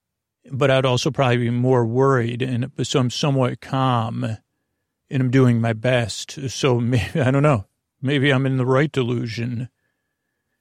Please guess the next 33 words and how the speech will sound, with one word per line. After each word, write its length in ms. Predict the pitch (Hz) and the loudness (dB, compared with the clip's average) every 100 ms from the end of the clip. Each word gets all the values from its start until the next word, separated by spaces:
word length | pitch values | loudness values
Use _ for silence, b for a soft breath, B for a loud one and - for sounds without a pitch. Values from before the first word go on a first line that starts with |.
| _ _ _ | _ _ _
Okay, 220 | 139 131 127 | -4 -2 -2
so 240 | - 135 | -2 -2
I'm 140 | 131 | -2
on 220 | 143 147 170 | 0 0 0
a 40 | |
spaceship 640 | - - 135 123 - 127 - 120 | -2 -2 -2 -4 -2 -2 -2 -4
with 180 | 139 131 | -2 -2
the 80 | 131 | 0
nuns 280 | 127 120 | 0 -2
from 120 | - 123 | -2 -2
my 140 | 117 | -2
childhood. 560 | - 120 113 117 123 127 | -2 -4 -4 -6 -6 -6
We've 240 | 127 127 | -6 -2
been 240 | 131 131 | 0 2
there 220 | 131 127 120 | 2 2 0
before. 680 | 123 - 123 120 117 123 - _ _ _ _ _ _ _ _ _ _ - | -4 -8 -8 -8 -10 -12 -14 _ _ _ _ _ _ _ _ _ _ -6
I'm 200 | 127 147 | -4 -2
Scooter. 680 | - - 170 135 135 131 - _ _ _ _ | -2 2 2 4 2 0 -8 _ _ _ _
I, 280 | 131 131 131 | -4 -4 -4
I'm 180 | 120 131 | -2 -2
the 80 | 131 | 0
only 280 | 139 160 151 | 2 2 4
enlisted 500 | 139 139 - - 117 | 4 2 0 -4 0
person 380 | 135 120 - 123 | 0 0 0 0
on 180 | 117 | 0
this 120 | 120 113 | -2 -4
ship. 360 | - 127 110 - | -2 -2 -2 -4
Uh, 60 | 120 113 110 | -4 -4 -2
I 160 | 120 127 | 0 0
work 440 | 120 131 139 - | 2 2 2 -2
for 260 | 139 - 135 | -14 -4 -2
the 100 | 123 | 0
nuns. 760 | 123 123 117 120 117 - - | 2 2 2 -2 -6 -8 -12